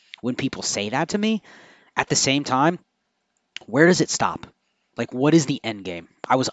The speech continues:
honored to be able to do the Dynasty panel for the second year in a row. And essentially, we're on a big stage. There was probably a hundred people in the audience. The,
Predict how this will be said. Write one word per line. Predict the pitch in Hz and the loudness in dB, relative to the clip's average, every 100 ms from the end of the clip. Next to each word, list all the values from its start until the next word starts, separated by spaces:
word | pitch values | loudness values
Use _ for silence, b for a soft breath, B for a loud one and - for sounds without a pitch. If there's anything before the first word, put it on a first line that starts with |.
| - | 4
honored | 135 156 160 151 | 6 8 6 4
to | |
be | 127 | 2
able | 139 131 | 2 2
to | |
do | 120 131 135 | 2 2 2
the | 123 | 0
Dynasty | 123 123 123 - 101 | 0 0 -2 -6 -8
panel | 107 98 92 | -6 -8 -10
for | - 104 | -10 -6
the | |
second | 98 113 123 107 | -2 -2 -4 -8
year | 104 101 | -8 -8
in | 95 | -6
a | |
row. | 98 104 78 b b b b b b b | -4 -4 -4 b b b b b b b
And | 104 107 | -6 -4
essentially, | 110 131 131 151 180 180 _ _ _ _ | -2 -2 0 2 2 0 _ _ _ _
we're | 107 117 | -4 0
on | 113 | 0
a | 98 | -2
big | 120 139 | -2 -2
stage. | - 135 147 156 | 0 2 2 2
There | - 160 | 4 4
was | 143 | 4
probably | - 123 117 123 | 4 2 2 -2
a | 110 | -4
hundred | - 135 135 139 | -4 -2 0 -2
people | 135 127 98 87 - | -2 -4 -4 -12 -12
in | 110 | -8
the | 107 | -2
audience. | 101 98 87 - | -2 -2 -6 -10
The, | 113 | -10